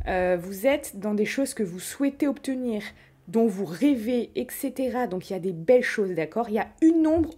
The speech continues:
au tableau. Il y a une ombre au tableau et, euh, il faut de suite, de suite effacer cette ombre. Mais pour ça, il faut aussi accepter de la mettre en lumière.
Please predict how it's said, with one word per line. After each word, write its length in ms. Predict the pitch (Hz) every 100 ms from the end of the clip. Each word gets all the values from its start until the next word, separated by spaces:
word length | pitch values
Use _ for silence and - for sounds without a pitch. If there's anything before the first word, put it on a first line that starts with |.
| -
au 100 | 285
tableau. 400 | 277 220 156 143 - - - _ _ _ - _
Il 60 | 180
y 40 |
a 80 | 220 -
une 160 | 339
ombre 180 | 349 320
au 80 | 269
tableau 520 | 269 233 196 233 - - - _ - _ _ _ _
et, 420 | 254 269 302 339 -
euh, 760 | 196 190 185 185 185 185 180 180
il 120 | 226 214
faut 460 | - 247 294 - 185
de 320 | 170 175 302
suite, 540 | 320 - 269 311 - 143 - _ _ _ _ _ _ _ _ -
de 240 | 190 226
suite 640 | 277 - 285 294 - - _ _ _ _ _ _ _ - _ _ _ _ -
effacer 500 | 302 294 277 269 269
cette 240 | 247 196
ombre. 260 | 147 135 - _ _ _ - - _ _ _ _ _ -
Mais 180 | 214 226
pour 160 | 214
ça, 100 | -
il 80 | 311
faut 140 | 269
aussi 320 | - 226 - 262
accepter 440 | 240 - - 277
de 60 | 240
la 100 | 208
mettre 260 | 214 -
en 40 | 202
lumière. 340 | 190 170 143